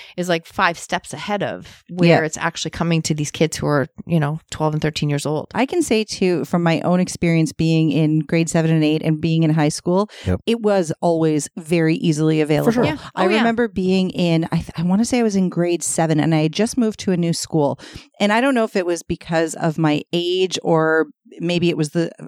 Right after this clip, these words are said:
Speaker 2: original school I went to, which just had, you know, much more innocent kids.
Speaker 1: Mm-hmm.
Speaker 2: I had never seen it, heard about it, anything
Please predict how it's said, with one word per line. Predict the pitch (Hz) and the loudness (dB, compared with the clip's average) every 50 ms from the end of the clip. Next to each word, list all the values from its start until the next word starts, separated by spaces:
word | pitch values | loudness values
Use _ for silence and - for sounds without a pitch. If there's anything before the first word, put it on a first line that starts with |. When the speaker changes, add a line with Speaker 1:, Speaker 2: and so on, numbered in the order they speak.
| - | -2
Speaker 2:
original | 196 165 175 175 170 180 175 170 | 0 2 2 2 0 0 0 0
school | 165 - - 185 170 165 | 0 0 0 0 0 2
I | 160 156 | 2 2
went | 147 156 151 143 131 | 0 2 0 0 -2
to, | - - 196 185 185 | -2 0 2 2 2
which | 175 160 147 - | 2 2 0 0
just | - 151 - - | -2 -6 -6 -6
had, | - - 160 151 151 139 | -8 -6 -6 -6 -4 -4
you | 139 | -2
know, | 139 143 143 | 0 2 2
much | 147 147 - - | 2 0 0 0
more | - 156 147 - | -2 -2 -2 0
innocent | - 156 160 165 - - 151 - | 0 0 0 0 0 0 -2 -2
kids. | - - - 147 160 180 185 - | -2 0 2 2 2 2 0 -4
Speaker 1:
Mm-hmm. | - 233 214 214 220 220 214 196 190 185 | -2 0 0 2 2 2 0 0 0 0
Speaker 2:
I | 180 185 185 196 | 2 2 2 2
had | 214 220 214 202 180 | 2 2 0 -2 -2
never | 180 175 170 170 156 165 160 156 156 156 | 0 0 0 0 2 2 2 2 0 -2
seen | - - - 220 220 220 208 | -4 -4 -2 -2 0 0 2
it, | 208 202 - _ _ - | 0 0 0 _ _ -16
heard | - - 196 196 190 | -4 0 0 2 2
about | 180 185 185 180 | 2 2 2 4
it, | 185 175 - | 2 2 2
anything | - 180 175 180 156 - 170 170 170 165 | 0 0 0 -2 -2 -2 -2 -2 -2 -2